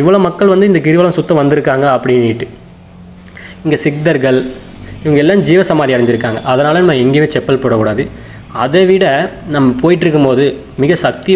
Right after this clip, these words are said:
வாய்ந்த ஒரு அம்மன் சிலையை தான் நம்ம பார்க்க போறோம். நம்ம பல வீடியோல பார்த்துருக்கோம். இந்த அம்மன் சிலையே. இங்க எலுமிச்சை பழம் இதெல்லாம் இருக்கு. இந்த எலுமிச்சை பழம் பல சக்தி வாய்ந்த எலுமிச்சை பழமா இருக்கும்.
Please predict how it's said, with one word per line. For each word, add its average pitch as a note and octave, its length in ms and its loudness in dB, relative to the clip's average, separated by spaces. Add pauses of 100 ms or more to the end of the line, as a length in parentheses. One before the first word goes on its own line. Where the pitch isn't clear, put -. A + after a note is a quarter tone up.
வாய்ந்த D3 300 2 (1400)
ஒரு C3+ 140 2 (160)
அம்மன் D#3+ 320 2
சிலையை C3 260 0
தான் C#3+ 120 0
நம்ம B2 200 0
பார்க்க A2+ 260 -2
போறோம். G#2+ 220 -2 (1000)
நம்ம C3 120 0 (160)
பல C#3 100 2 (120)
வீடியோல E3 300 2
பார்த்துருக்கோம். C3+ 480 -2 (640)
இந்த D#3 220 2
அம்மன் C#3+ 300 0
சிலையே. A2+ 360 0 (200)
இங்க C#3+ 240 0
எலுமிச்சை D3+ 400 2
பழம் C#3+ 320 0
இதெல்லாம் C#3+ 300 2
இருக்கு. B2 180 0
இந்த B2+ 120 2
எலுமிச்சை D#3+ 300 0
பழம் C#3 300 0
பல C#3 180 2
சக்தி D3 340 -2
வாய்ந்த D#3 240 2
எலுமிச்சை C3+ 320 0
பழமா B2 200 0
இருக்கும். A2+ 340 -4